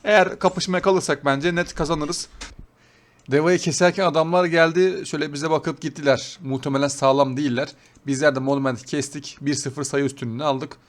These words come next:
Ve beklemedeyiz. Adamları şöyle göstereyim sizlere. Dediğim gibi çok sağlam olmadıkları için aşağıya inemiyorlar. D B Price'ımız da var.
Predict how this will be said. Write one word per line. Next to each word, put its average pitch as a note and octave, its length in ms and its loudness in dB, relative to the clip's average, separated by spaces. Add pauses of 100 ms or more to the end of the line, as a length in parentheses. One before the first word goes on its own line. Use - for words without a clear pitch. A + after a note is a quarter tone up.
(240)
Ve C#3 160 -8
beklemedeyiz. C#3 720 -4 (360)
Adamları C#3 680 0
şöyle C3+ 220 -6
göstereyim C3+ 460 -2
sizlere. A#2+ 440 -4 (1120)
Dediğim C3+ 260 -2
gibi A2 260 -6
çok C3+ 280 -6
sağlam C3 400 0
olmadıkları B2+ 580 -2
için C#3+ 300 -10 (340)
aşağıya C3 360 -2
inemiyorlar. A#2+ 540 -4
D A#2+ 120 -2
B C3 100 2
Price'ımız C3 560 -2
da A2 100 0
var. C#3 140 0